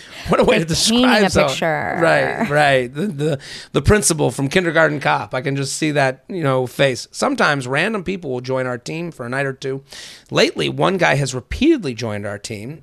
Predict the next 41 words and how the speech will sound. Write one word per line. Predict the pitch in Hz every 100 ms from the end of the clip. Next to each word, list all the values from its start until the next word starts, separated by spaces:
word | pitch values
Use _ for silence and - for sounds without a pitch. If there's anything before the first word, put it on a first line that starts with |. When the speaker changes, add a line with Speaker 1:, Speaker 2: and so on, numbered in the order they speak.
| -
Speaker 1:
He's | - 160
kind | - 196 302
of | 233
socially | - 185 - 165
awkward, | 143 135 - - - - - -
but | - 165
overall, | 175 190 165
he's | 156
a | 147
nice | 143 -
guy. | 143 135 - - -
Our | 143
main | 143 165 214
issue | 151 - 139
is | 135
that | 131
he | 123 127
cheats | - 208 208 - -
on | 123
some | - 143
of |
the | 135
questions." | - - - - - - 233 208
Speaker 2:
<gasps> | 160 139
Speaker 1:
Hey. | 143 127 85 _ _ _ _ _ _ _ _ _ _ _ _ _ _ - - - -
"Multiple | 170 240 240 208
times, | - 120 123 147 185
we | 143
have | 131
been | 131 123
stumped | - - 226 247 -
by | 170
a | 147
question | - 117 - 135
he | 131
will | 135 117
clearly | - 151 175 170
not | 139 135
know | 123 123
the | 123
answer. | 127 120 -